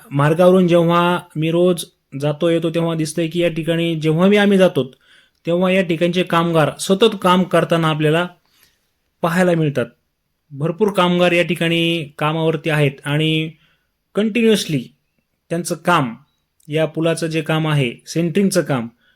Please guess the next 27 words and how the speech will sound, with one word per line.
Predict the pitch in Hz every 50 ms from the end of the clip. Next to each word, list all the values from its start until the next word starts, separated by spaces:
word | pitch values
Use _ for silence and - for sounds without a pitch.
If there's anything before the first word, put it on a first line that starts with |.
| _ _ _ -
ते | 175 175 175 - -
सतत | - 190 190 190 240 220 - -
चालू | 180 165 147 143
आहे. | 131 120 113 113 113 - _ _ _ _ -
भरपूर | 143 151 165 147 208 202
कामगार | - 170 165 160 165 160 160 156
काम | 147 - 156 156 160 151
करत | 139 160 160 151 151
आहेत, | 147 147 156 151 147 -
त्यामुळे | 156 156 156 156 156 156 156 156 151 - _ _ _ _ _ _ _ 151
वाटतंय | 147 143 147 143 - - 170 175 - -
लवकरात | 143 143 165 165 160 170 202 214 196 202
लवकर | 202 190 180 185 185 175
हा | 151 143 160
पूल, | 156 160 - 175 170 156 127 127 - _ _ _ _ _ _ _ _ _ _ _ 139
अ, | 127 135 135 139 139 139 139 139 135 135 131 -
पूर्ण | - 190 220 220 208
होण्याची | 170 156 160 160 160 151 151 - 127 110 - _ _ _ _ _ _ -
अपेक्षा | 151 147 - 151 139 - - 165
आहे, | 143 139 143 160 190 196 - _ _ _ _ _ _ _ _ _ _ _ _ _ _ -
कारण | 151 151 156 156 156 147 151
त्या | - 202 208
वेगाने | 202 208 202 190 196 196 196 196 190
ते | 185
काम | 180 180 170 170 165
चालू | 147 - 151 139 131
आहे. | 123 113 110 107 104